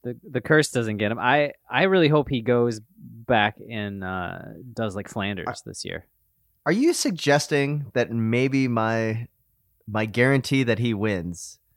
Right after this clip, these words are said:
Speaker 2: like,
Speaker 1: Mm-hmm.
Speaker 2: maybe I'm counting my chickens too soon? Is that what you're suggesting there?
Speaker 1: No, I was, I was, you're giving yourself a lot of credit for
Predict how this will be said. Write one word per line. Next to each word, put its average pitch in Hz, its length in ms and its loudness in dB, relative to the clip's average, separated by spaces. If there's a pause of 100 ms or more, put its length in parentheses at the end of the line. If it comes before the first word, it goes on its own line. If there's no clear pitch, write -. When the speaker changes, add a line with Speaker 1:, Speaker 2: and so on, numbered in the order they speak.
(120)
Speaker 2:
like, 107 240 -4
Speaker 1:
Mm-hmm. 113 80 0
Speaker 2:
maybe 143 320 4
I'm 143 120 4
counting 139 480 0
my 131 300 0 (460)
chickens 139 480 -4
too 135 220 0
soon? 147 320 -2
Is 117 80 -4
that 147 140 4
what 202 100 0
you're 220 80 -2
suggesting 185 600 -6
there? 208 200 -10 (340)
Speaker 1:
No, 147 180 6
I 156 140 10
was, 202 300 4 (440)
I 127 140 2
was, 156 400 0
you're 139 380 0 (280)
giving 110 280 -2
yourself 104 340 -2
a 101 60 -2
lot 92 440 0
of - 160 -16
credit 95 460 -4 (120)
for 78 140 -12